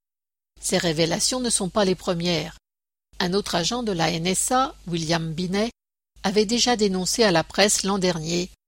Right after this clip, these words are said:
la manière dont son service utilisait des programmes informatiques pour espionner les conversations téléphoniques dès que des mots-clés étaient prononcés. « Le simple fait de parler d'un chien qui,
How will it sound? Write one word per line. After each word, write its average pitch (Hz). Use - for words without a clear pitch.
la 180
manière 226
dont 185
son 208
service 214
utilisait 196
des 156
programmes 180
informatiques 170
pour 202
espionner 233
les 156
conversations 190
téléphoniques 175
dès 214
que -
des 226
mots-clés 214
étaient 185
prononcés. « 170
Le 165
simple 202
fait 233
de 190
parler 202
d'un 185
chien 226
qui, 170